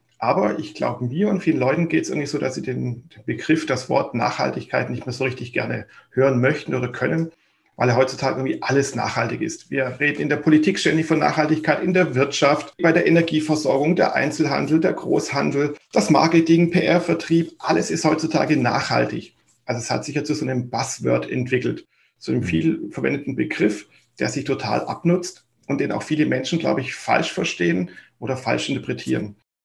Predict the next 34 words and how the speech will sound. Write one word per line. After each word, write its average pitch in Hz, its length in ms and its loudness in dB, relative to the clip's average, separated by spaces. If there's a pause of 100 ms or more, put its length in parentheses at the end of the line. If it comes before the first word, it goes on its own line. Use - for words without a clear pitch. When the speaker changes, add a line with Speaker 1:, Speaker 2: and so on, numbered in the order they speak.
(320)
Speaker 1:
Deswegen, 131 560 0
lieber 127 180 -2
Klaus, 120 340 -2
äh, - 240 -8
sag - 260 -6
doch 160 120 0
mal 139 120 2
kurz, - 460 -8
was - 280 -4
bedeutet 160 580 0
eigentlich 123 400 -6
Nachhaltigkeit? - 920 -6 (340)
Speaker 2:
Also 113 220 0
ich 147 160 -4
verbinde 147 320 4
damit 131 300 2 (180)
eigentlich 147 480 4
immer, 131 400 2
ähm, 113 280 2 (480)
diesen 110 280 0
großen 117 540 2
Wald, 143 340 4
wo 147 60 2
man 131 160 2
nur 117 100 4
so 123 140 2
viel 135 140 0
ernten 139 360 2
sollte, 117 340 2
wie 107 100 0
nachwächst. 95 520 0
Das - 80 -20
ist 120 140 -4
ja 107 320 4